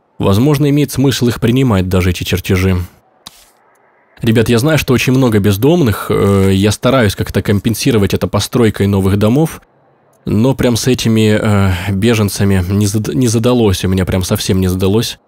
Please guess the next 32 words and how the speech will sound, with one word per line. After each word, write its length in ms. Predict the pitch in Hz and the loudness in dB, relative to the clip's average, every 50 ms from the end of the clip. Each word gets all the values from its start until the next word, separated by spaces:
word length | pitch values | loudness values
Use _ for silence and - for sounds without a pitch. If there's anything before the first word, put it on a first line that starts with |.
| _ _ - | _ _ -4
Уже 240 | - 95 98 101 98 | -2 0 0 0 0
стараюсь 420 | - - 123 120 123 110 101 - | 0 0 0 2 2 2 2 0
изо 140 | 107 98 101 | 0 0 0
всех 240 | - - 113 - - | 0 0 -2 -2 -2
сил 260 | - - 127 117 104 | -2 0 0 0 0
что-нибудь 540 | - - - 107 104 107 104 104 104 95 - | 0 -2 0 0 0 2 0 0 0 -2 -2
строить. 500 | - - 95 110 120 123 110 - - - - - - _ _ - | -4 -2 0 0 2 2 0 -2 -4 -12 -16 -20 -20 _ _ -6
В 140 | - 101 | -2 0
два 160 | 101 101 135 151 | 0 2 2 2
раза 260 | - 160 113 101 101 | 2 2 2 2 2
выросли 400 | 95 113 117 104 92 - 104 98 | 2 2 2 0 0 0 0 0
мы 140 | 98 95 90 | 0 0 0
практически 500 | - 98 - - 110 - - - - 98 | -2 -4 -2 -2 -4 -4 -4 -4 -2 -2
за 120 | 90 92 | 0 0
эту 160 | 92 - 101 | 0 0 -2
серию, 320 | 92 - - 95 101 95 92 | -2 0 0 0 2 0 0
это 120 | - 107 | 2 2
очень 240 | 107 104 - - 101 | 0 0 0 0 -2
много. 420 | 101 101 101 98 92 92 87 85 _ _ _ _ _ _ - - _ _ _ _ _ _ _ _ _ _ _ _ _ _ _ | 0 0 0 0 0 -2 -4 -6 _ _ _ _ _ _ -20 -20 _ _ _ _ _ _ _ _ _ _ _ _ _ _ _
Что 180 | - - - - | -16 -12 -12 -6
там 160 | - 98 95 | -4 -4 -2
по 140 | - 101 101 | 0 0 0
рейдам? 480 | 101 101 95 95 90 92 92 90 85 85 - - - - | 2 2 2 2 2 0 0 -2 -4 -6 -12 -20 -20 -12
Еще 300 | - - 117 - - 120 | -6 -4 -4 -2 0 0
одно 140 | 104 101 98 | 0 0 0
спас-, 280 | 95 - - 104 98 - | -2 -2 -2 -2 -2 -2
еще 180 | - - - | -2 -2 -2
два 220 | 117 113 107 104 92 | -2 -2 0 -2 -2
спасения 720 | - - 101 95 - - 120 135 143 147 156 160 151 135 - - | -2 -4 -4 -4 -2 0 0 2 2 2 0 0 -2 -4 -6 -10
будет 380 | - 104 104 117 117 120 113 - | -8 -6 -2 -2 0 -2 0 -2
у 40 | 117 | -2
нас. 280 | 120 117 110 - - | -2 -2 -4 -6 -10